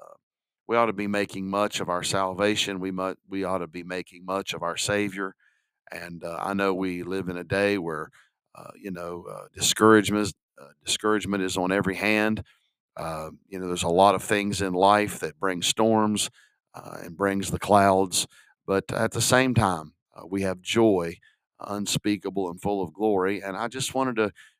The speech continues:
use these, uh, couple of podcasts to encourage us. No matter what's going on around us, we must be reminded that our Christian faith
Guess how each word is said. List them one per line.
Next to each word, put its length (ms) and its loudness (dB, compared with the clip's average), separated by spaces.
use 360 0
these, 480 -2
uh, 260 -4
couple 340 0
of 80 -4
podcasts 760 4
to 100 -2
encourage 500 2
us. 240 -4
No 80 -6
matter 240 0
what's 240 0
going 260 -4
on 120 -2
around 400 2
us, 280 0
we 140 -2
must 480 0
be 120 -2
reminded 560 0
that 160 -4
our 320 4
Christian 720 0
faith 580 2